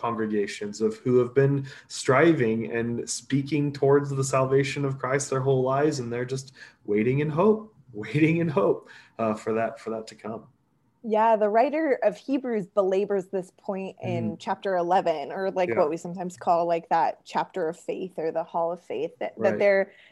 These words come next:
Speaker 2: that there are generations and generations of folks who, who devotedly, fervently served the Lord, who, who didn't really get to see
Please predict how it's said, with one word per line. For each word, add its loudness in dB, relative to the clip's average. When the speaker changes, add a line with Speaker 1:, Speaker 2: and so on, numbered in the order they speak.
Speaker 2:
that 0
there 8
are 4
generations -2
and -4
generations -6
of -8
folks -6
who, 2
who -2
devotedly, 2
fervently -4
served -4
the 0
Lord, 2
who, 0
who -6
didn't -4
really 4
get 4
to 0
see -4